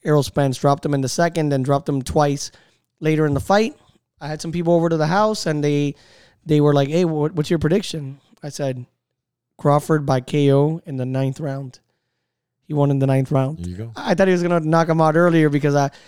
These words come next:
Speaker 1: I was, I was like, "Oh man, you know, he's gonna, he's gonna stop him early." But Terrence Crawford is one of the best fighters I, I think of all time. Um, you know, and he's proving it. And it's like, "Oh, but,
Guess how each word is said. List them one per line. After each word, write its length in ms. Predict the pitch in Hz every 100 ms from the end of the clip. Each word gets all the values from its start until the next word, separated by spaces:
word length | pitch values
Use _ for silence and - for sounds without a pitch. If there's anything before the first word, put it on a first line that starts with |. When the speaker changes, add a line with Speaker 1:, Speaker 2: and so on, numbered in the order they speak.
| _ _ _
Speaker 1:
I 80 | 147
was, 160 | 147 147
I 60 | 143
was 140 | 139
like, 160 | 131 127
"Oh 160 | 143
man, 280 | 147 147 139
you 60 | 127
know, 80 | 127
he's 120 | 123
gonna, 220 | 147 135
he's 100 | 123
gonna 160 | 143 131
stop 260 | 147 135
him 120 | 160 143
early." 240 | 156 139
But 260 | 131 131 - _ _ _ _ -
Terrence 240 | 214 214
Crawford 320 | - 185 175
is 40 | 151
one 120 | 160
of 40 | 151
the 40 |
best 220 | 147 143
fighters 400 | - 147 147 147
I, 220 | 139 143 143
I 40 |
think 180 | 147 139
of 100 | 131
all 140 | 127
time. 320 | 123 127 123 123 _ _ _ _ _ _ _ 156
Um, 520 | 139 131 127 123 127
you 80 | 165
know, 100 | 147
and 60 | 139
he's 100 | 135
proving 380 | - 165 151 127
it. 140 | 147 _ _ _ _ _ _
And 140 | 156 151
it's 120 | 143
like, 120 | 147
"Oh, 140 | 180 226
but, 140 | 170